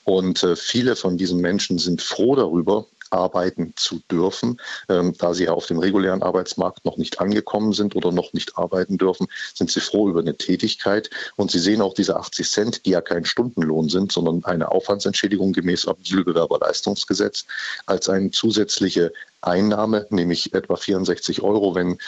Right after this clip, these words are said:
sie das den gesamten Monat tun, zu ihren Leistungen von etwa vierhundertsechzig bis vierhundertachtzig Euro, je nach Fall. Und, ähm, das ist für diese Menschen auch eine Anerkennung. Und die meisten von denen wollen arbeiten.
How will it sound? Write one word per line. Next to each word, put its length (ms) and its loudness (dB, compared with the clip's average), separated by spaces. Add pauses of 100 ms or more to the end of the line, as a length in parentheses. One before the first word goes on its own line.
(100)
sie 140 0
das 220 0
den 160 0
gesamten 420 -2
Monat 300 2 (100)
tun, 340 2
zu 220 2
ihren 340 2
Leistungen 640 0
von 300 0 (400)
etwa 240 0
vierhundertsechzig 840 -2
bis 120 -4
vierhundertachtzig 720 -2
Euro, 240 2
je 140 2
nach 160 -2
Fall. 320 0 (460)
Und, 400 2
ähm, 320 2
das 160 -2
ist 100 -2
für 160 0
diese 220 0
Menschen 420 0
auch 280 -2
eine 220 -2
Anerkennung. 640 -2 (280)
Und 160 -2
die 80 0
meisten 400 0
von 160 2
denen 340 4
wollen 440 0
arbeiten. 680 0